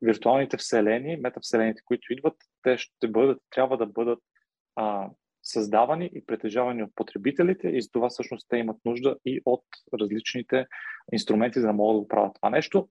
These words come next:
но имат нужда и да бъдат управлявани по един децентрализиран начин, заради което ние имаме нужда от дао-тата.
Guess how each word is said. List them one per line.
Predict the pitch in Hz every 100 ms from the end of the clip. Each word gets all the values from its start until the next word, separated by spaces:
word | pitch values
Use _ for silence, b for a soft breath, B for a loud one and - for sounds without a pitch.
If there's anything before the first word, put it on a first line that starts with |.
| -
но | 120
имат | 131 131 -
нужда | 117 147 156 165 -
и | 131 131 127
да | 110
бъдат | 131 131
управлявани | 117 104 101 120 139 139
по | -
един | 110 123
децентрализиран | 110 107 - 104 120 110 101
начин, | 135 - 151
заради | 113 104 104
което | - 127 117
ние | 113
имаме | 110 -
нужда | 123 113
от | 139 _ -
дао-тата. | 110 - -